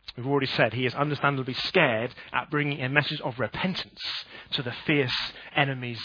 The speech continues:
of Israel. But he's also not just appalled by the physical threat that he might face, he's appalled by something else far more subtle. And if we, um, sabotage Simon's sermon in three weeks and sneak ahead to chapter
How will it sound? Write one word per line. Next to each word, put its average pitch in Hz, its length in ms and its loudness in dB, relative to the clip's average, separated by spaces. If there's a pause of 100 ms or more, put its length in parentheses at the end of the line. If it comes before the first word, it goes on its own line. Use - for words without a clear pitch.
of 120 140 -4
Israel. 120 500 -2 (920)
But - 220 4 (1160)
he's 160 200 -4
also 196 640 0 (200)
not 233 140 0
just 262 160 -4
appalled 180 640 2
by 160 160 0
the 131 100 -2
physical 156 440 -4 (160)
threat 269 300 4 (120)
that 123 100 -2
he 123 100 -2
might 117 240 -6
face, - 460 -10 (300)
he's 190 160 -6
appalled 285 340 -2
by 262 100 2
something 277 340 -4
else 180 240 0 (160)
far 196 220 4
more 196 280 2 (340)
subtle. - 400 2 (1200)
And 147 120 0
if 196 160 -2
we, 214 200 4
um, 160 260 4 (140)
sabotage 165 540 2
Simon's 151 380 0
sermon 165 320 4
in 120 80 -4
three 143 220 -2
weeks 135 300 0
and 127 80 -12
sneak - 280 -2
ahead 139 180 0
to - 100 -20
chapter - 260 -2